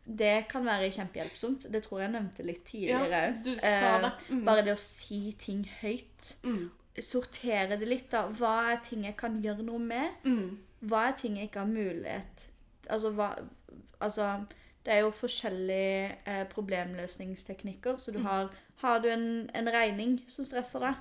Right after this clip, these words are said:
Speaker 2: Mm.
Speaker 1: Det kommer selvfølgelig an på om man har, eh, pengene til å betale
Speaker 2: Ja,
Speaker 1: den,
Speaker 2: det er
Speaker 1: da.
Speaker 2: jo det som er.
Speaker 1: Men
Speaker 2: Men flesteparten, å, herregud, dude, det kommer på at jeg må betale noen Klarna-greier.
Speaker 1: Ja, men jeg er veldig sånn på det at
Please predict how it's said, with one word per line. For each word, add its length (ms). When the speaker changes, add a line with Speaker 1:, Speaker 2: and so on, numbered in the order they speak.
Speaker 2:
Mm. 280
Speaker 1:
Det 160
kommer 280
selvfølgelig 260
an 80
på 80
om 100
man 140
har, 300
eh, 420
pengene 320
til 100
å 40
betale 240
Speaker 2:
Ja, 40
Speaker 1:
den, 40
Speaker 2:
det 60
er 40
Speaker 1:
da. 60
Speaker 2:
jo 60
det 60
som 180
er. 140
Speaker 1:
Men 120
Speaker 2:
Men 160
flesteparten, 560
å, 160
herregud, 600
dude, 220
det 160
kommer 280
på 160
at 80
jeg 160
må 120
betale 260
noen 120
Klarna-greier. 540
Speaker 1:
Ja, 220
men 140
jeg 260
er 220
veldig 280
sånn 320
på 120
det 100
at 320